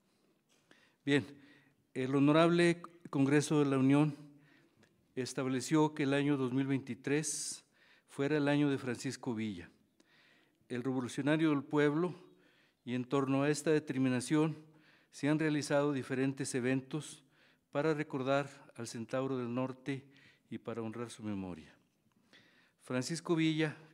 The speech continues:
quien nació en La Coyotada, Durango, el cinco de junio de mil, mil ochocientos setenta y ocho, y de quien el día de hoy conmemoramos el ciento cuarenta y cinco aniversario de su natalicio. El revolucionario del pueblo,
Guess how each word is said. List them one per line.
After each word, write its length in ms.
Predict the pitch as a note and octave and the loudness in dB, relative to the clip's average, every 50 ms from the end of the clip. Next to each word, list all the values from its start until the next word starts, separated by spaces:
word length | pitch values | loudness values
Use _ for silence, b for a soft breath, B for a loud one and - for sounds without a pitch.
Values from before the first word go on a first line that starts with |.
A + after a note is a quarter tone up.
| _ | _
quien 160 | - - B2+ B2 | -8 -4 -4 -4
nació 240 | B2 A#2+ - D3 | -4 -4 -4 -2
en 80 | C#3+ C#3+ | 0 0
La 100 | C#3 C3+ | 0 -2
Coyotada, 600 | C#3 C3+ A#2+ A#2 A#2 - - C3+ C3 C3 C3+ C3 | -4 -6 -6 -6 -6 -6 -4 -2 -2 0 0 -2
Durango, 540 | B2 A#2 A#2 A#2+ B2 B2+ B2+ A#2+ C3+ D3 - B B B B B B B B B B - | -2 -2 -2 -2 -2 -2 -2 -4 -6 -8 -10 B B B B B B B B B B -10
el 140 | A2 A#2 | -10 -8
cinco 340 | A#2 - D#3 D3 D3 D3 D3+ | -8 -6 -6 -6 -2 -2 0
de 100 | C#3+ C3+ | 0 0
junio 320 | C3 - C#3+ C#3 C#3+ C#3+ C3+ | -2 -2 -4 -2 0 0 0
de 60 | C3 | 0
mil, 240 | C3 C3+ C#3 C3 C3+ - - | 0 0 -2 -2 -6 -8 -8
mil 180 | C3+ C3+ C3 C#3 | -6 -6 -4 -6
ochocientos 400 | C3 - A#2+ - C3+ C3 - - | -8 -10 -8 -6 -6 -6 -6 -8
setenta 420 | B2+ - - A#2+ G#2+ G#2 - A#2 | -14 -12 -10 -10 -10 -8 -8 -6
y 80 | A2+ A#2+ | -6 -4
ocho, 300 | B2+ B2 A#2 - - - _ B B B B B B B B B B _ _ - | -4 -6 -6 -10 -18 -20 _ B B B B B B B B B B _ _ -10
y 80 | B2 A#2+ | -8 -6
de 180 | A#2+ A#2+ A2+ | -4 -6 -6
quien 260 | A#2 - B2 A#2 A#2+ | -6 -4 -4 -2 -2
el 180 | A#2+ A#2+ A#2+ B2 | -2 -2 -4 -2
día 200 | C3+ C#3 C#3+ C#3+ | -2 0 0 0
de 80 | C#3 C3+ | 0 0
hoy 280 | C3+ C3+ C#3 C#3+ C#3 - - - - | 0 0 -2 -2 -4 -8 -16 -20 -14
conmemoramos 840 | - B2+ A#2 A#2 A#2 A#2 A#2+ B2 C3 C3+ C#3 C#3+ C#3+ C#3 - - - b b b b b b b b | -10 -8 -6 -4 -4 -2 -2 -2 -2 -2 -2 -2 -4 -6 -12 -18 -20 b b b b b b b b
el 160 | - A#2 A2 | -12 -10 -10
ciento 340 | - - C3+ B2+ C3 - C3 | -6 -6 -6 -6 -6 -8 -10
cuarenta 440 | - C3 A2 A2+ A#2 A2 - - A#2 | -10 -8 -8 -8 -8 -8 -8 -10 -12
y 40 | G2 | -10
cinco 580 | - - C#3 C#3 C3+ C#3 C#3 D3 D3 D3 D3 C#3+ | -6 -4 -4 -4 -4 -6 -8 -8 -8 -8 -10 -12
aniversario 720 | - A#2 A2+ A2 A2+ G#2+ - - C3+ B2+ A#2+ B2+ C3 C3 C3 - | -10 -8 -6 -6 -6 -8 -6 -6 -4 -4 -4 -4 -6 -8 -10 -14
de 160 | D#3+ C#3 A#2 G2+ | -14 -12 -12 -12
su 160 | - - G#2+ | -10 -8 -8
natalicio. 640 | G#2 G#2 - G#2+ G2+ G2 F#2+ F#2 F2+ - - - _ _ _ _ _ B B B B B B B B B B B B B B B B B B _ _ - | -8 -8 -8 -10 -10 -10 -10 -12 -12 -14 -16 -16 _ _ _ _ _ B B B B B B B B B B B B B B B B B B _ _ -6
El 140 | B2+ B2+ B2+ | -4 -2 -2
revolucionario 640 | C#3 C3+ C3+ C3 A#2+ - D3 C#3+ D#3 E3 E3 E3+ | -2 -2 -2 -2 -4 -2 -2 2 2 2 4 2
del 140 | E3 D#3 C#3+ | 2 2 0
pueblo, 440 | D3 - D3 C#3+ C#3 C3+ A#2+ A2 G#2+ | -2 0 0 2 2 0 -2 -4 -10